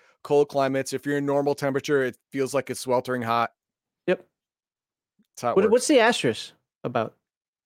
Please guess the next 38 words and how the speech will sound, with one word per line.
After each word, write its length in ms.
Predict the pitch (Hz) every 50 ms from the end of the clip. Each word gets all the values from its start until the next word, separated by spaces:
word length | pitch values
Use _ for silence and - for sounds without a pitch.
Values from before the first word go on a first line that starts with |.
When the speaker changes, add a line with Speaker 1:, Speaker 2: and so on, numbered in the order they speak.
| _ _ _ _ _ _ _ _ _ _ _ _ _ _ _ _ _ _ _ _ _ _ _ _ _ -
Speaker 2:
'Cause 140 | - 160 143
that 180 | 185 196 202
has 180 | 220 226 226 214
it, 140 | 240 214 -
so 140 | - 202 190
does 160 | 190 180 -
thermal 360 | - 190 180 175 156 135 123
world. 260 | 120 120 117 117 117 _ _ _ _ _ _ _ _ _ _ _ _ _ _ _ _ _ _ _ _ _ _ _ _ _ _ _ _ _ _ -
That's 140 | 135 - -
weird. 180 | 139 123 110 - _ -
Well, 100 | - 147 147
we'll 80 | 147
find 240 | 147 147 123 117 110
out. 160 | 107 - _ _ _ _ _ _ _ _ _ _ _ _ - - - _ -
Toxic 420 | - 214 208 226 220 - 233 220 -
atmosphere. 720 | 220 220 233 - 311 247 - - 269 262 269 262 254 - _ _ _ _ _ _ - -
Uh, 160 | 190 196 202
this 240 | 165 202 196 - 220
is 160 | 208 180 -
your, 260 | 202 196 190 185 175
uh, 220 | 165 160 156 151
what, 160 | 147 156 175 180
what 120 | 175 180
were 100 | 180 190
they 100 | 190 190
called 320 | 185 - 196 190 196 185
in 80 | 180 160
Battle 240 | 165 165 175 180 180
Lords 160 | 180 180 165 -
of 80 | 175
the 40 | 170
twenty-third 340 | - 190 185 180 185 180 170
century? 340 | - 190 190 185 - 196 190
Your 200 | 180 170 165 165
Eridani 640 | - 190 208 220 208 170 196 185 202 214 226 240 233
and 80 | 208 185
your 120 | 160 151
Fentari. 640 | - 185 175 170 - - 170 180 196 220 247 254